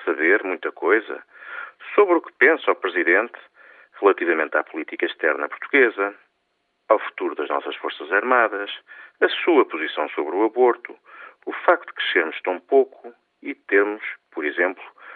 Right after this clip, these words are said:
uma legislação laboral que é a mais obtusa da Europa. Sobre essas pequenas coisas, o Presidente preferiu não se alongar. Quanto à questão essencial, o acerto com o Governo,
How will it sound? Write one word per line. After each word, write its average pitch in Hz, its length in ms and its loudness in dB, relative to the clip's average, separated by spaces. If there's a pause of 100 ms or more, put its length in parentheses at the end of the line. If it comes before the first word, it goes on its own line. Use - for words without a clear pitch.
(200)
uma 127 180 2
legislação 95 520 2
laboral 87 380 2
que - 140 2
é - 20 6
a 87 40 4
mais 87 260 2
obtusa 85 400 -4
da 82 60 -2
Europa. - 400 0 (800)
Sobre 175 220 6
essas 127 200 -2
pequenas 113 320 0
coisas, 123 360 2
o 107 60 -2
Presidente 101 440 -2
preferiu 127 540 0 (100)
não 160 280 2
se - 120 0
alongar. - 440 0 (760)
Quanto 202 320 4
à 143 60 6
questão - 280 -2
essencial, 92 720 2 (160)
o 98 160 -4
acerto - 380 -2 (100)
com 101 160 0
o - 40 -4
Governo, 87 420 0